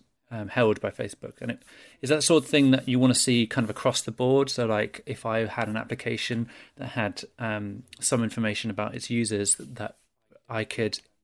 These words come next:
um, transparently just tell you somewhere that I hold these data points on people.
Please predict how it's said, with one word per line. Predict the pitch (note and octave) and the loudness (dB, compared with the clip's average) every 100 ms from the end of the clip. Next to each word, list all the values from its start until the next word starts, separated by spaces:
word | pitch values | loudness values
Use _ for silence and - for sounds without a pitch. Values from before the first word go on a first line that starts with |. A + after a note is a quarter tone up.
| - | -8
um, | A#2 G2+ A2 | -4 -4 -2
transparently | B2+ A2+ B2+ A2 G#2+ G2+ | -2 0 2 2 0 -6
just | - - - | -6 -8 -8
tell | - G#2 G#2 G#2 G2+ - - - _ _ _ _ - | -10 -2 0 0 -4 -10 -20 -20 _ _ _ _ -10
you | A2 G#2+ | -4 2
somewhere | A#2+ A2 G#2+ F#2+ | 4 4 4 2
that | F#2+ G2 - | -2 -4 -2
I | A2 G#2+ - | -2 -2 -6
hold | - A2+ G#2 G2 | 0 2 0 -2
these | A2 G2+ | -4 0
data | G#2+ G2+ | -2 -2
points | - G#2 G2+ | -8 -12 -10
on | G#2 | -10
people. | G#2 - G#2 | -12 -12 -14